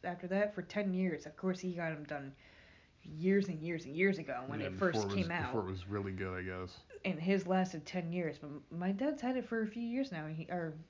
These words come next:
Speaker 1: yeah, and
Speaker 2: Hmm.
Speaker 1: he hasn't had to wear his glasses since then.
Speaker 2: Sure.
Speaker 1: I would love to do that.
Speaker 2: Yeah.
Speaker 1: Uh, but my right eye is fucked up. I don't think I can.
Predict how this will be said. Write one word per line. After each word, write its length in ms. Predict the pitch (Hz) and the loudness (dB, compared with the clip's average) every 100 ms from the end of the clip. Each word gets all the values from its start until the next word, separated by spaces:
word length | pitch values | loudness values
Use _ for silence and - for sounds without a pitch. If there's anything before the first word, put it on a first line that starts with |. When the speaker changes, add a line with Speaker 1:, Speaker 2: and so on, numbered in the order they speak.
| - - - - - | -20 -20 -20 -20 -4
Speaker 1:
yeah, 300 | 254 220 139 - | 0 0 -2 -4
and 220 | 196 185 | -2 0
Speaker 2:
Hmm. 80 | - | 0
Speaker 1:
he 80 | 208 | 2
hasn't 180 | 233 220 | 2 0
had 80 | 226 | -2
to 60 | |
wear 140 | 220 220 | -2 -2
his 80 | 196 | 2
glasses 420 | 214 247 151 - | 2 2 -2 -6
since 260 | 226 247 | -4 -4
then. 280 | - 101 101 - - - - - - - - - _ - | -4 -4 -6 -8 -20 -20 -20 -20 -20 -20 -20 -20 _ -18
Speaker 2:
Sure. 80 | - - 185 - - | -16 -14 -14 -16 -12
Speaker 1:
I 40 | |
would 160 | 185 185 | -8 -6
love 140 | 220 | -6
to 60 | 135 | -6
do 200 | 120 135 | -6 -6
that. 300 | 131 127 117 - - - | -6 -8 -10 -12 -18 -4
Speaker 2:
Yeah. 240 | 107 143 156 | 2 4 4
Speaker 1:
Uh, 40 | - 165 | 2 0
but 300 | 180 - - | 0 -2 -8
my 160 | 151 156 | -8 -4
right 240 | 156 160 | 0 0
eye 160 | 170 180 | 2 2
is 220 | 185 - - - - | 0 -4 -16 -18 -4
fucked 280 | 214 - | -4 4
up. 180 | 247 233 | 4 6
I 60 | 185 | 4
don't 180 | 208 202 | 2 0
think 180 | 202 202 | -2 -2
I 60 | |
can. 280 | 196 285 | 0 2